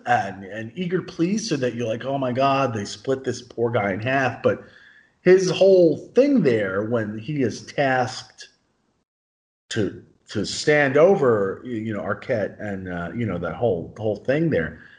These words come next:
like, he doesn't want to be there. He wants to go home. And he thinks that Chicory should stay back, but, you know, Chicory hasn't slept. Um, and, uh, so, you know, Hunt makes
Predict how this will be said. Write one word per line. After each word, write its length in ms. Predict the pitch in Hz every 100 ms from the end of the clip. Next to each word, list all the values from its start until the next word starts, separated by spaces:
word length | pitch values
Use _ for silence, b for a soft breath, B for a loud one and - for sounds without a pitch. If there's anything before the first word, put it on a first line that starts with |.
| B
like, 100 | 147
he 140 | 196
doesn't 320 | 208 190 170 139
want 320 | 156 170 170
to 100 | 135
be 220 | 143 151
there. 340 | 123 90 - - _ _ _ _ _ _ _ _ _ _ _ _ _ _ _ - -
He 80 |
wants 260 | 147 165 165
to 60 | 143
go 140 | 131
home. 380 | 127 147 92 - _ _ _ _ _ _ _ _ _ _ _ _ _ _
And 180 | 101 92
he 60 | 95
thinks 260 | 123 110
that 120 | 95 -
Chicory 460 | 185 170 117 85
should 220 | 80 78 76
stay 260 | - 73
back, 340 | 71 64 - -
but, 100 | -
you 80 | 95
know, 100 | 73
Chicory 600 | 73 120 - 92 82 80
hasn't 320 | - - 82
slept. 540 | - - 98 90 - - _ _ _ _ _ _ - -
Um, 440 | 92 78 73 71 - b b b b
and, 260 | 87 82
uh, 160 | 80 76
so, 360 | - 104 90 107
you 120 | 101
know, 140 | 78
Hunt 420 | - 139 117 - - B B B
makes 720 | 104 117 117 113 - - -